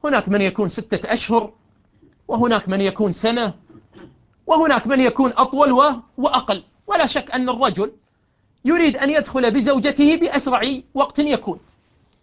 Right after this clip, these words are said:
فهنا استمر مدة العقد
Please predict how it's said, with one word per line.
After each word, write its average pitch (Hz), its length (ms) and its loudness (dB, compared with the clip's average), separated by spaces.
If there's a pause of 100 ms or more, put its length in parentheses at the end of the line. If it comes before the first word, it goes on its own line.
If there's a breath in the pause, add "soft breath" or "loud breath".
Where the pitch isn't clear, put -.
(400)
فهنا 320 320 4
استمر 247 600 2 (300)
مدة 226 560 0
العقد 240 600 0